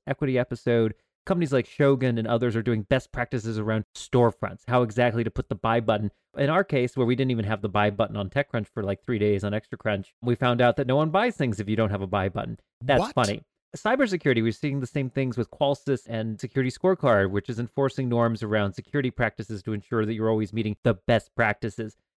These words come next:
Speaker 1: And then finally, we saw the same thing with Google amp with web dev.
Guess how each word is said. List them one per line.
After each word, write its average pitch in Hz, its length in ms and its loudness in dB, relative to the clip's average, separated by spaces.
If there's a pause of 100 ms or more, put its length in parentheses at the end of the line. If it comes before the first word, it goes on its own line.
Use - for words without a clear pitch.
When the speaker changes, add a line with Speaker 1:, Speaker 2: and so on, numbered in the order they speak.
(100)
Speaker 1:
And 156 80 0
then 175 120 2
finally, 233 280 0
we 175 80 2
saw 175 140 2
the 156 80 0
same 143 240 -4
thing 131 320 -2
with 110 180 -2
Google 110 280 0
amp 104 340 -4
with 104 180 -4
web 98 220 0
dev. 104 220 -6